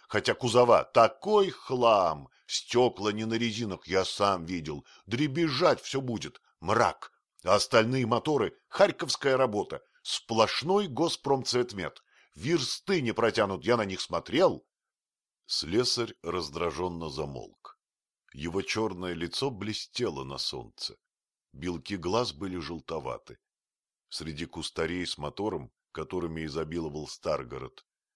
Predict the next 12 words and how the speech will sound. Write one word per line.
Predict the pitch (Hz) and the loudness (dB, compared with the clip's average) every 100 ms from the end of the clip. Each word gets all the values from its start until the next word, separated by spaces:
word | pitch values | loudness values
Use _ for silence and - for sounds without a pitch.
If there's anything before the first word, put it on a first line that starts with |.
| _ | _
Виктор | 78 156 - 156 | -6 -6 -4 -6
Михайлович | 135 123 135 139 123 117 - | -4 0 2 2 0 -4 -6
Полесов | 117 131 117 117 92 | -4 -2 -2 -4 -6
был | 73 95 | -6 -6
самым | 87 - 139 139 127 | -4 -2 0 0 -4
непроворным | 104 107 95 98 87 101 90 87 - | -6 -6 -2 -2 -2 -4 -4 -10 -10
и | 87 | -14
чаще | - - 123 113 - | -8 -2 -2 -2 -8
других | 107 95 80 95 - | -8 -8 -8 -10 -8
попадавшим | 95 87 73 82 - 80 | -4 -4 -2 -4 -4 -14
в | 69 | -14
просак. | - 67 - - - _ | -12 -10 -10 -12 -16 _